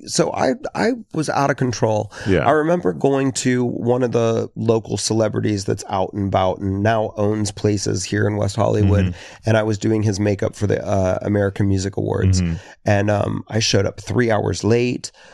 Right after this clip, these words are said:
Speaker 1: I was a hot mess when I showed up there. And, um, and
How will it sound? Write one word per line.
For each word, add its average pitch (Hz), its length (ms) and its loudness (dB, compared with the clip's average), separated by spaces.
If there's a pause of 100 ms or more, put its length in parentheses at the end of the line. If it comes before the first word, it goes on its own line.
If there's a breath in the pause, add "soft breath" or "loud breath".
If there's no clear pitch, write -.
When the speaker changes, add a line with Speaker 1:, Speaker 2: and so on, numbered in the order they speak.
(180 loud breath)
Speaker 1:
I 101 180 2
was 98 240 -2
a - 60 -6
hot - 400 -2 (340)
mess 120 460 0
when 113 120 2
I 101 200 0 (100)
showed 110 380 2
up 135 220 0
there. 135 380 2
And, 113 220 0
um, 110 380 -2 (400 loud breath)
and 113 480 0